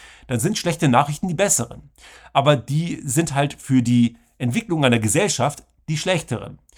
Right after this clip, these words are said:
Es wäre also gut, wenn wir, wenn wir schlechte Nachrichten haben, und wir haben die halt manchmal, ne, wir wollen hier nicht schönreden,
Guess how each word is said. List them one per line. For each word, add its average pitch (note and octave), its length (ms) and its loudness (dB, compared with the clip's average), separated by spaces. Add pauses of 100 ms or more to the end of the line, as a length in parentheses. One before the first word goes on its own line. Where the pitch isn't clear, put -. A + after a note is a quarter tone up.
(320)
Es C3+ 120 0
wäre A#3 180 4
also D3+ 300 4
gut, F#3 420 0
wenn D3+ 220 2
wir, C#3+ 240 2
wenn B2 100 2
wir A2+ 80 0
schlechte A#2+ 320 -6
Nachrichten A#2+ 480 -2
haben, D3 300 4
und G2+ 80 -2
wir G2 120 -2
haben G#3+ 200 4
die E3+ 120 2
halt G2 160 -4
manchmal, G#2+ 480 -6
ne, E3+ 160 -6
wir A#2+ 140 0
wollen C3+ 160 4
hier E3 100 0
nicht F3+ 200 -6
schönreden, E3+ 540 -6